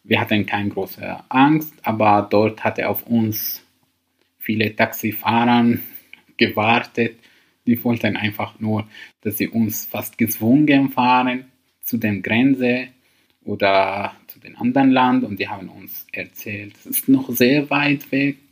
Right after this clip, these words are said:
äh, konnte das nicht mit, äh, zum Fuß, äh, schaffen. Wir haben dran bestimmt nicht geglaubt, weil die Busfahrer haben uns erzählt, dass solche Leute auf uns warten.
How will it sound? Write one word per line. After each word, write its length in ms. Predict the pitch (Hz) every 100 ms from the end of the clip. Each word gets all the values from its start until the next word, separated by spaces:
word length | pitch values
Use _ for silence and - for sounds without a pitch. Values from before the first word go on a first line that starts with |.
| -
äh, 240 | - -
konnte 260 | - 120 117
das 280 | - - -
nicht 320 | 165 - -
mit, 220 | 143 139 - _
äh, 220 | 139 143 139 - _ _
zum 240 | - 135
Fuß, 460 | 131 131 131 - -
äh, 220 | 131 131 - - - - - _ 120 120 117
schaffen. 880 | - 120 117 117 131 123 120 120 - _ _ _ _ _ _
Wir 200 | 135 117
haben 380 | 113 110 101 104 _ _ _
dran 460 | - 98 98 98 _ _ _ _ _
bestimmt 420 | - - 117 117
nicht 200 | 107 -
geglaubt, 600 | 107 - 107 131 147 -
weil 300 | 101 101 101 _ _ _ _ _ _ _ _ _
die 180 | - 104
Busfahrer 760 | 107 110 - - 101 104 104
haben 240 | 101 107 98
uns 240 | 90 95
erzählt, 560 | - - - 95 92 -
dass 140 | 98
solche 280 | 92 87 -
Leute 300 | 87 - -
auf 100 | -
uns 400 | - 101 - - _ _
warten. 720 | 120 110 90 87 - - 113